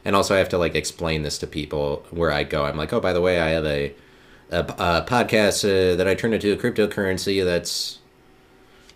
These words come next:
uh, it's, it's always valuable permanently, and I,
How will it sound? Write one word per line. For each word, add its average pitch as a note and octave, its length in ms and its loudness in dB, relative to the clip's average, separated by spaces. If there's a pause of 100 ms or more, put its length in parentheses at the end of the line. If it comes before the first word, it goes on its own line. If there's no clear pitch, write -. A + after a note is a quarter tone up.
(140)
uh, D#2+ 880 2
it's, D#2+ 260 -6
it's F#2+ 400 -8
always F#2+ 460 2
valuable D#2 640 0 (140)
permanently, D#2 760 -4
and C#2+ 320 -6
I, C#2+ 360 -6